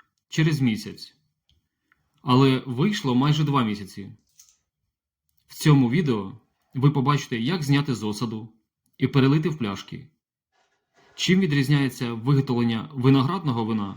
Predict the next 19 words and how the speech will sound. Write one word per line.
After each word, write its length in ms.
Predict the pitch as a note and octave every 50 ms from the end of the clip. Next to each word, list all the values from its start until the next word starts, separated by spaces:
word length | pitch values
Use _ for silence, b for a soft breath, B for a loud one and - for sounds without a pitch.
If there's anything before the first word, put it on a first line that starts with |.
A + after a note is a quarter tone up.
| - -
від 200 | - B2 E3 D3+
яблучного? 640 | A#2+ G#2+ G#2 G2+ G#2+ G#2 - - G#2+ G2+ G2 G2 G#2+ G#2+ _ _ _ b b b b b b b b b
Все, 220 | - - - G3
як 160 | G3+ E3 A#2
завжди, 420 | A2 A2+ G#2+ G2 G2 G2 G2+ G2+ G2+
чітко 440 | - - - - - - - D3+
і 40 | C#3
зрозуміло. 680 | A2 A#2+ A#2 A2+ A2 A2 G2+ G2 G2 F#2+ F#2+ G2 G#2+ - _ _ _ _ _ _ _ _ _ _ _ _ _ _ _ _ _ _ _ _
Його 260 | B2 C#3 C#3 D3 D#3+
робити 340 | D#3+ D3+ D3 G3+ A3+ - D3
навіть 240 | C3 C#3 D3 D3 D3+
простіше. 640 | C#3+ D3+ D3+ - - G#2+ G2+ - - F#2 G2 - - _ _ _ _ _ _ _ _ _ _ _ _ _ _ _ _ _
Але 180 | - B2+ C3 C3+
у 100 | C3+ B2+
кожного 380 | C3+ F3+ G3 E3 D#3+ D3+ B2+ B2
з 100 | G#2+ A#2+
них 200 | A2 G2+ G2+ -
свій 340 | - - D3 C#3 B2 G#2
смак, 460 | G2 - - A#2+ A#2+ C#3 D#3 D3+ -